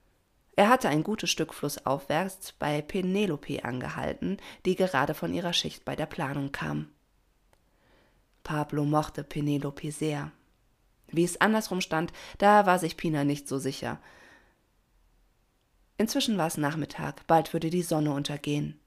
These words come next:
Das Licht war schon feierabendrosa.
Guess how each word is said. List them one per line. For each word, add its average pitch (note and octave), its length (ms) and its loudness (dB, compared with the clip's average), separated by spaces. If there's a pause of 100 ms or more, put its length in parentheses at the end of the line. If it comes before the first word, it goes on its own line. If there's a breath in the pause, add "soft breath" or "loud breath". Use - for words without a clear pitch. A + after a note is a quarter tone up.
(1600 soft breath)
Das - 220 -8
Licht G3+ 340 -2
war D3+ 140 2
schon D#3 200 0
feierabendrosa. D#3 1120 -2